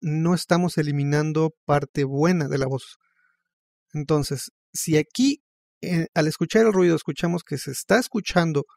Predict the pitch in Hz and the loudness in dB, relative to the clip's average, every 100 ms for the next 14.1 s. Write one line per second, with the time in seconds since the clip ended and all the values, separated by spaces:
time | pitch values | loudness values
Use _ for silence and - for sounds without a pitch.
0 | _ _ _ _ _ - 147 135 175 214 | _ _ _ _ _ -10 -4 2 4 4
1 | 202 156 170 160 208 - _ _ - 131 | 2 4 4 4 -2 -8 _ _ -10 -6
2 | 143 - 151 156 - 135 135 147 147 143 | -4 -2 -2 -2 -4 -4 -2 -2 0 0
3 | 139 139 - 196 175 139 143 135 - 147 | 0 -2 2 4 4 0 -6 -6 -6 -8
4 | - _ _ _ _ - 135 143 160 156 | -10 _ _ _ _ -10 -2 -2 0 0
5 | 151 139 - 147 151 151 139 143 135 - | 0 0 0 0 -2 -4 -2 -2 -2 -2
6 | 139 139 165 - _ _ _ _ _ _ | -4 -2 -2 -4 _ _ _ _ _ _
7 | _ _ _ _ 143 151 220 262 247 233 | _ _ _ _ -4 0 2 2 2 2
8 | 226 190 143 - - 185 214 196 185 185 | 2 0 -2 -2 -4 -4 -2 -2 -2 -2
9 | 185 165 139 - 160 170 175 _ _ _ | 0 0 -2 -4 -6 -6 -14 _ _ _
10 | _ 175 170 165 147 139 127 120 - - | _ -2 -2 -2 -2 -2 -2 -6 -10 -20
11 | _ _ _ _ _ _ _ _ _ _ | _ _ _ _ _ _ _ _ _ _
12 | _ - - - 160 170 147 139 - 151 | _ -20 -14 -10 -8 -4 -2 -2 -2 -4
13 | 139 135 - 147 139 143 139 160 196 226 | -2 -4 -4 -6 -4 -4 -4 0 0 0
14 | - | -6